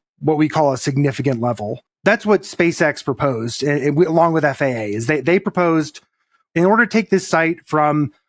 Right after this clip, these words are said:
the small launch pad it is to a large launch facility with development, tests, you know, all the different things, landings, all the stuff that they wanted to do,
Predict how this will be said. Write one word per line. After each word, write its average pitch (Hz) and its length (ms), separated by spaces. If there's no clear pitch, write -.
the 139 60
small 175 240
launch 160 240
pad 151 160
it 147 80
is 143 380
to 139 440
a 131 420
large 165 340
launch 175 340
facility 156 680
with 143 360
development, 160 760
tests, - 760
you 147 80
know, 131 400
all 180 180
the 185 80
different 175 260
things, 160 360
landings, 165 640
all 160 160
the 170 100
stuff 170 260
that 160 60
they 151 120
wanted 147 180
to 139 60
do, 160 320